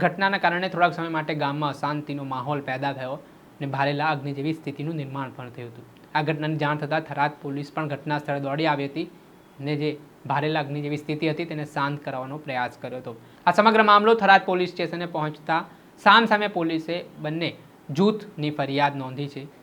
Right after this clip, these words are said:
જેમાં પ્રથમ જૂથ દ્વારા કહેવામાં આવ્યું છે, જેમાં ફરિયાદી મેનકાબેન ચૌહાણ અને મમતાબેનને હોસ્પિટલ લઈ જવામાં આવ્યા હતા. તેઓનું કહેવું છે કે કેટલાક લોકો જે સી બી લઈને તેમના બાવળ ઉખેડી રહ્યા હતા. આ અંગે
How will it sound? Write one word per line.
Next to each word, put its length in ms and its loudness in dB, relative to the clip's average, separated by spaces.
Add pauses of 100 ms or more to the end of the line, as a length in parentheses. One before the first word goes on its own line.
(100)
જેમાં 200 10
પ્રથમ 260 8 (160)
જૂથ 260 6
દ્વારા 240 10 (100)
કહેવામાં 400 4
આવ્યું 260 0
છે, 140 -2
જેમાં 260 -2
ફરિયાદી 380 0
મેનકાબેન 560 -2
ચૌહાણ 260 -2
અને 160 -4
મમતાબેનને 600 -4 (380)
હોસ્પિટલ 380 4
લઈ 120 4
જવામાં 280 6
આવ્યા 220 2
હતા. 120 0 (420)
તેઓનું 300 8
કહેવું 280 10
છે 120 10 (360)
કે 140 -2
કેટલાક 440 6
લોકો 340 4
જે 180 4
સી 140 -2
બી 160 0
લઈને 260 4 (160)
તેમના 380 -2
બાવળ 340 8
ઉખેડી 280 0
રહ્યા 180 6
હતા. 160 6
આ 120 -2
અંગે 240 0